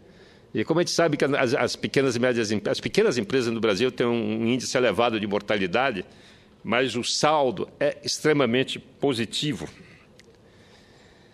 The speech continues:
Portanto, nós estamos numa fase importante. O governo do Amapá recuperou a credibilidade e o empresariado passou a acreditar e está investindo.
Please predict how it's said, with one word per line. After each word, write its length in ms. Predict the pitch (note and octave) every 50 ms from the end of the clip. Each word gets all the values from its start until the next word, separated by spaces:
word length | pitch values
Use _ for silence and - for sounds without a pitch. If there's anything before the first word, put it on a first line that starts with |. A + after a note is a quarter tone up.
| - - - _ - _ _ _ _ _ _ _ -
Portanto, 480 | E3 D#3+ - F#3 F#3 F#3 F#3 - F#3+
nós 160 | E3+ F#3 E3+ -
estamos 320 | - F3+ F3 F3 F3+ F3
numa 240 | E3+ E3+ E3 D#3 C#3+
fase 380 | - - D#3+ D#3+ E3 D3 C#3+
importante. 760 | D#3+ - - E3 B2+ - - D#3+ E3 E3 C3+ - - - - - - - - - - - _ _ _ _ _ _
O 80 | D#3 C#3+
governo 280 | D3 B2 D3 D3 C#3+
do 80 | C3+ C#3+
Amapá 420 | B2+ B2 A2 - - - D3+ D#3
recuperou 480 | C#3+ D3+ - - C3 - C#3+ C#3 C#3+ D3
a 60 | C3+
credibilidade 960 | - - C#3+ C#3 B2 C3+ B2 C3+ B2 A#2+ F2+ G#2+ G#2+ G#2 G#2 E2+ D#2 D#2 - - - - - - - - - - - _ _ - - - - - _ -
e 140 | A2 A2+
o 40 | C3
empresariado 640 | C#3 C3+ C#3 B2 A2 G2 B2 A2+ G#2+ A2+ A#2+ A#2+ A#2+
passou 680 | - - - A#2 A2 - - - - - C3+ C3+ C3+ A#2
a 40 |
acreditar 760 | G#2+ - - G#2+ G2+ F#2 F#2 - - G#2+ G#2+ A2+ B2 - - -
e 100 | G#2+ G#2+
está 380 | F#2+ F#2 - - - A#2+ A2 G#2+
investindo. 760 | G#3+ - F#3+ F#2 - - - - - B2 A#2+ A2 E2+ D2+